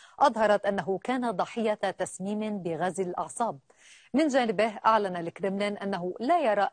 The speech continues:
أي مبرر لاتهام الدولة الروسية بأنها خلف تسميم نافالني، داعياً الغرب إلى عدم إطلاق أحكام متسرعة.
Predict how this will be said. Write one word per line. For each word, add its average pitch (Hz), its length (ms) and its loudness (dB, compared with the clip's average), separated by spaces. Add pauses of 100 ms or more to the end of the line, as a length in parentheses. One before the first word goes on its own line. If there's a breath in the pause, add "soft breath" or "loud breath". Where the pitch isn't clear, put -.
أي 349 240 4
مبرر 185 600 0
لاتهام 254 460 0
الدولة 277 360 2
الروسية 247 600 0 (260 soft breath)
بأنها 196 420 0
خلف 370 440 0
تسميم 196 420 -2
نافالني، 165 440 -4 (360 soft breath)
داعياً 202 340 2
الغرب 165 440 -2 (160)
إلى 196 140 -2
عدم 190 540 0
إطلاق 165 560 -4 (240)
أحكام 160 680 -6
متسرعة. 165 720 -4